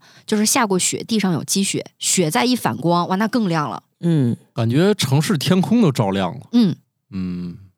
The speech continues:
Speaker 3: 不过现在你们城市的天空都啥色儿？我觉得好像半夜了之后，一城市的那个天空都是那种粉紫色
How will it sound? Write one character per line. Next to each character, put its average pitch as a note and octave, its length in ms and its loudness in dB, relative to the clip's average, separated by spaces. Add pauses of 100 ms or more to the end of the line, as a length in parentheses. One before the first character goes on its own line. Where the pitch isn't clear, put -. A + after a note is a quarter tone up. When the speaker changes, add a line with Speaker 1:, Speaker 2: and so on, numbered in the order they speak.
(160)
Speaker 3:
不 C#3 100 -8
过 C#3+ 40 0
现 D3+ 220 -2
在 B2+ 360 2
你 A2 160 0
们 B2 220 0
城 G#2 220 -4
市 G#2 100 -8
的 G#2 100 0
天 G2 240 -4
空 G#2 140 -4
都 G2+ 140 -2
啥 E2 180 -8
色 - 140 -8
儿？ - 160 -8
我 A2 40 -6
觉 A#2 160 -6
得 B2 200 0
好 G2+ 180 -6
像 A#2 200 -2
半 C3 220 0
夜 C#3+ 120 2
了 G2 100 0
之 A2 160 -4
后， A#2+ 300 -2 (680)
一 B2+ 80 -6
城 A#2 240 -2
市 C#3 160 0
的 G#2+ 140 0
那 A2 100 0
个 G#2 80 0
天 A#2 240 -2
空 B2+ 180 2
都 D3 200 0
是 C#3 120 -4
那 G2+ 160 0
种 F#2+ 380 -6
粉 - 340 -4
紫 - 220 -6
色 A#2 180 -6